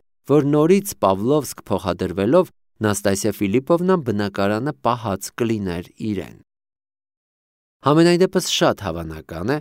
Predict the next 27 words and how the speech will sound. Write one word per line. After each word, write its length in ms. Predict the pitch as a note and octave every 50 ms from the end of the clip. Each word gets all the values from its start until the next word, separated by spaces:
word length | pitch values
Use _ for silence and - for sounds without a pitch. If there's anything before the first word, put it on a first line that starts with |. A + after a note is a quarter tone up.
| - _ _ _
որ 180 | _ - G#2+ G#2+
նա 140 | G2 G2+ G#2+ A2
գիշերել 560 | G2 - G2+ - - A2 G2 G2+ A#2 A#2 G#2
է 60 | F#2+ - -
այդ 300 | G2 F#2 F#2 G2 G2 G#2
բնակարանում, 920 | G2+ G2+ F2 F2 E2+ E2 - E2 E2 D#2+ D#2+ D#2+ D#2+ E2 F2 G#2+ C#3+ E3+ F3+ G3+ - -
ուր, 260 | - B2 D3 D#3+ - _ _ _ _ _ -
իհարկե, 640 | - G2 F#2+ F2 F2 E2 F2 F2 F#2+ - - C#3+ E3 F3 - - -
երեկ 440 | - G2+ G#2 F#2 E2+ G2+ A#2+ C3 -
նրան 380 | A#2+ G#2 G2 F#2 G2 A2+ C3+ C3+
բերել 360 | B2+ C3 C3+ D3 C#3+ C3+ C#3+
է 100 | D#3 D3+ C#3 _
Ռոգոժինը։ 760 | - G#2+ G#2 G#2 F2+ - D#2+ D#2 D2+ - D#2+ C#2 B1+ G#1 G1+ - _ _ _ _ _ _ _ _ _ _ _ _ _ _ _ _ _ _ _ _ _ _ _ -
Իշխանը 460 | D3 D#3+ - - G3+ G#3 G#3 G3 G3 G3
կառք 320 | G3+ - E2 - - -
վերցրեց։ 720 | - - D#2+ D2 - - - - D#2 - - - - - - - _ _ _ _ _ _ _ _ _ _ -
Ճանապարհին 640 | B2 A#2 B2 C#3+ C#3 C#3 - C#3 C#3+ E3+ F#3+ G3 F#3+
նրա 220 | D#3+ C#3+ C#3 C#3+
մտքով 380 | C#3 C3 C3+ C3 - - C#3 B2+
անցավ, 400 | B2+ B2+ B2+ - - F#3+ F#3 - _ _ _ _ _ -
որ 200 | C3+ D#3 D3 C3+
հենց 200 | E3 E3+ D#3+ -
այդտեղից 600 | C#3 C3 C3 _ - C3 A#2 G2+ A2 B2+ - -
էլ 180 | - F#3 F#3+ F#3+
պետք 320 | F#3+ - B2+ A#2 A2+ - -
է 140 | - C3 C3
սկսել, 580 | C3 - - - C3 - - - C3 G2 E2+